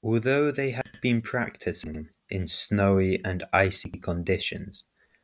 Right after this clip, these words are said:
the team still had to get used to the conditions in Calgary, and so they continued to practice on a frozen lake to gain a familiarity with the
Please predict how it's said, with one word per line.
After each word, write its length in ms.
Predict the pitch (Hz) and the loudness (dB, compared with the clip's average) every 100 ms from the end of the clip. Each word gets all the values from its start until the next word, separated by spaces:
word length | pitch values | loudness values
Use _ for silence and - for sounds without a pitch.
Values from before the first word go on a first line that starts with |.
| _ _ - | _ _ 0
the 100 | 101 | 2
team 440 | 98 - 123 117 | 2 2 6 6
still 480 | 113 - - 127 135 | 4 2 4 4 4
had 320 | 117 117 113 - | 2 2 2 2
to 100 | 104 | 2
get 300 | 101 110 101 | 4 2 2
used 480 | 90 78 78 - _ _ - | -4 -4 -6 -12 _ _ -2
to 140 | 101 | 0
the 180 | 85 90 | 2 0
conditions 880 | - 90 87 98 - 98 92 - - - | 0 0 2 2 2 2 2 0 -6 -6
in 180 | 98 95 | -4 -4
Calgary, 720 | - 123 120 95 76 73 - _ _ _ _ _ _ _ _ | 0 4 4 4 0 -4 -12 _ _ _ _ _ _ _ _
and 160 | 101 98 | 0 2
so 320 | - 113 107 | 4 6 6
they 220 | 107 110 | 8 6
continued 800 | 101 - 95 - 120 127 127 123 123 | 4 2 0 2 2 4 2 -2 -4
to 80 | |
practice 760 | 117 - 92 80 - - - - - _ _ _ | -10 0 0 0 -4 -10 -8 -10 -14 _ _ _
on 180 | - 92 80 | 0 0 0
a 60 | |
frozen 760 | - - 101 98 104 101 98 92 | -4 0 6 8 8 6 4 4
lake 380 | 80 73 - _ _ _ _ | 2 0 -4 _ _ _ _
to 100 | - | -4
gain 640 | - - 90 101 113 117 120 | 0 4 6 8 6 4 2
a 80 | 104 | 0
familiarity 1400 | - - 95 98 107 110 101 104 113 95 85 - 78 78 _ _ _ _ | 0 2 4 4 6 4 4 4 2 0 -2 -6 -8 -10 _ _ _ _
with 280 | 90 82 - | -6 -6 -2
the 140 | - | -2